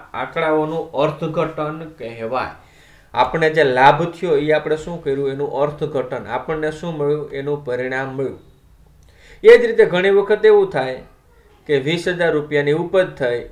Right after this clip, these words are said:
એની સામે તમે ત્રીસ હજાર રૂપિયા દીધા, તો પરિણામ શું મળ્યું? નુકસાન થયું. બરાબર? તો એને શું કહેવાય? અર્થઘટન. બરાબર? અહીં જો તમને સ્પષ્ટ આપ્યો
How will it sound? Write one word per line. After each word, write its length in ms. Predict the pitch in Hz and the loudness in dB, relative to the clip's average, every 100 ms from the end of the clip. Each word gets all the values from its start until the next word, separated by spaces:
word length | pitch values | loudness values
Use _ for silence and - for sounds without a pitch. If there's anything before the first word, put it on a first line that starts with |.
| - | -8
એની 220 | 143 160 | -6 -4
સામે 280 | 151 127 127 | -6 -4 -4
તમે 220 | 131 143 | -4 -6
ત્રીસ 300 | 143 175 175 | -6 -6 -4
હજાર 200 | - 117 | -4 -6
રૂપિયા 280 | 120 135 170 | -6 0 2
દીધા, 580 | 196 185 170 160 160 - _ _ _ _ _ _ | 4 6 4 2 -4 -12 _ _ _ _ _ _
તો 100 | 117 | -8
પરિણામ 460 | - 120 135 156 165 | -4 -2 0 0 -2
શું 220 | 196 185 | -4 -2
મળ્યું? 480 | 170 165 160 160 170 | -2 -4 -6 -6 2
નુકસાન 540 | 226 226 - 220 185 | 2 2 2 2 2
થયું. 520 | - 143 135 135 139 - _ | -6 -8 -6 -6 -10 -18 _
બરાબર? 440 | 131 143 151 151 147 | -8 -4 -2 -4 -4
તો 140 | 131 | -8
એને 140 | 131 | -10
શું 280 | 135 165 165 | -10 -12 -8
કહેવાય? 380 | 139 135 139 147 | -6 -4 -4 -4
અર્થઘટન. 1080 | 147 104 127 127 - 139 117 110 139 135 98 - - _ _ _ _ _ _ | -6 -6 -6 -4 -8 -8 -8 -6 -4 -4 -6 -16 -20 _ _ _ _ _ _
બરાબર? 480 | 120 143 156 180 190 185 - - - | -8 -6 -4 -2 -4 -8 -20 -20 -8
અહીં 200 | 127 131 | -4 -2
જો 100 | 165 | -4
તમને 260 | 165 160 147 | -4 -6 -8
સ્પષ્ટ 420 | - 151 147 131 | -2 -2 -2 -6
આપ્યો 340 | 117 107 92 | -8 -12 -18